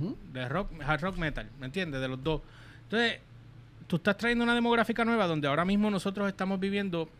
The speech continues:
Speaker 2: en una, un cancel culture, estamos viviendo un, una época de S J Ws, estamos viviendo una de idioteces y estupideces que
Speaker 1: De chan-,
Speaker 2: can-, que
Speaker 1: de
Speaker 2: cancelan,
Speaker 1: changuerías y
Speaker 2: que cancelan a todo el mundo.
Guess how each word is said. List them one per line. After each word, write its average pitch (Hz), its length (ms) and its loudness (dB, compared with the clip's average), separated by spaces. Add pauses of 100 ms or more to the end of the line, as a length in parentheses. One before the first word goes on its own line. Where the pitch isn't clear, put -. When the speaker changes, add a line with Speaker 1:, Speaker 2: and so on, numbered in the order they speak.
(140)
Speaker 2:
en 151 180 0
una, 165 240 0
un 160 240 -2
cancel 190 340 -4
culture, 190 380 -2
estamos 156 280 -6
viviendo 180 520 -2
un, 175 240 -4
una 175 240 0
época 180 320 0
de 165 160 2
S 151 120 -4
J 170 240 0
Ws, 170 400 0 (320)
estamos 165 320 2
viviendo 180 400 0
una 175 200 2
de 175 80 2
idioteces 151 580 0
y 175 40 2
estupideces 185 760 2 (260)
que 156 80 4
Speaker 1:
De 151 60 4
chan-, 151 220 6
Speaker 2:
can-, 175 100 -4
que - 60 -10
Speaker 1:
de 165 140 6
Speaker 2:
cancelan, 165 340 6
Speaker 1:
changuerías 156 460 4
y 160 280 6
Speaker 2:
que 160 80 4
cancelan 160 420 2
a 180 80 2
todo 190 160 2
el 190 60 4
mundo. 185 320 2